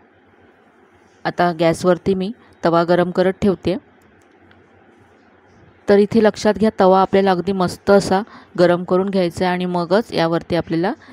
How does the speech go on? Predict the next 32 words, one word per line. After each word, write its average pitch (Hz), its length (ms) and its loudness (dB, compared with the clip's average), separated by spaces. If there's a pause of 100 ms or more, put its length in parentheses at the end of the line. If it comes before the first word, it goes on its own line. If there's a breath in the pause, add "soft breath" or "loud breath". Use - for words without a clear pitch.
(200 loud breath)
पीठ 185 200 0
घालायचं 165 460 0
आहे. 226 100 -4 (400 loud breath)
तवा 202 240 4
अगदी 208 220 0
छान 202 420 -4
गरम 196 360 -2
झाल्यानंतर 180 680 -2
जर 185 220 -2
तुम्ही 180 260 -6 (220 loud breath)
हा 170 120 0
डोसा 170 320 -2
केला 175 280 -6 (120)
तर 202 80 0
अगदी 170 220 -4
परफेक्ट 190 640 0
होईल 175 240 4
तुमचा 160 240 -2
डोसा. 156 360 0 (1300 soft breath)
प्रत्येक 214 400 2
वेळेला 214 220 4
हे 220 120 2
पीठ 208 360 -4
असं 202 280 -2 (140)
तळापासून 180 560 2
ढवळून 180 420 2
घ्यायचं 175 380 -2
आहे 160 80 -8
प्रत्येक 170 320 -2
डोसा 165 260 -2
घालण्याच्या 156 520 -2
आधी. 170 260 -2